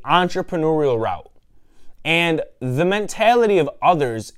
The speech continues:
in regards to their career decision was the same. At the beginning, when there wasn't money coming in or wasn't a lot of money coming in, when there was a lot of hours needed to be worked, when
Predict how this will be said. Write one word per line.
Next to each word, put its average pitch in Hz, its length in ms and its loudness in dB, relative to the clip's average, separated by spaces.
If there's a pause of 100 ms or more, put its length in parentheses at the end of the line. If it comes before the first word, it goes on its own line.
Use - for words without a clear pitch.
in 175 180 0
regards 160 560 4
to 143 140 -4
their 123 340 -2
career 143 480 -2
decision 131 600 -4 (440)
was 135 300 2
the 131 80 0
same. 117 400 -6 (420)
At 196 200 2
the 233 80 4
beginning, 180 520 2
when 139 160 0
there 170 160 2
wasn't 170 560 0
money 147 300 0
coming 131 340 -4
in 113 140 -4
or 127 140 -4
wasn't 160 280 -2
a 143 80 -6
lot 135 360 6
of 127 80 -2
money 120 260 -4
coming 117 320 -8
in, 95 160 -14 (300)
when 160 200 2
there 190 160 0
was 180 300 2 (120)
a 135 80 -2
lot 165 300 6
of 160 100 0 (120)
hours 156 500 6
needed 143 380 0
to 135 80 -4
be 143 140 0
worked, 127 540 -2 (280)
when 151 420 0